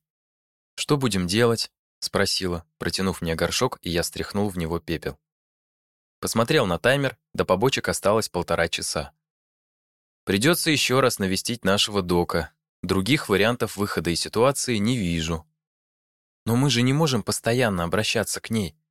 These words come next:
Она же не наша. Она рано или поздно нас сольёт милиции».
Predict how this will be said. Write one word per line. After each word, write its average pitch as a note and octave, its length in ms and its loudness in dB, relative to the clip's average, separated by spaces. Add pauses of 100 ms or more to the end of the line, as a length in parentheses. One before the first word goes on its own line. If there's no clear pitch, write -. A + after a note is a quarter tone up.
(280)
Она A#2+ 220 2
же A#2 120 0
не C3 120 2
наша. C3+ 480 0 (260)
Она C3 220 2
рано C3+ 280 2
или G2+ 120 0
поздно C#3 400 2
нас A#2+ 220 0
сольёт C3 420 0
милиции». A#2 720 -2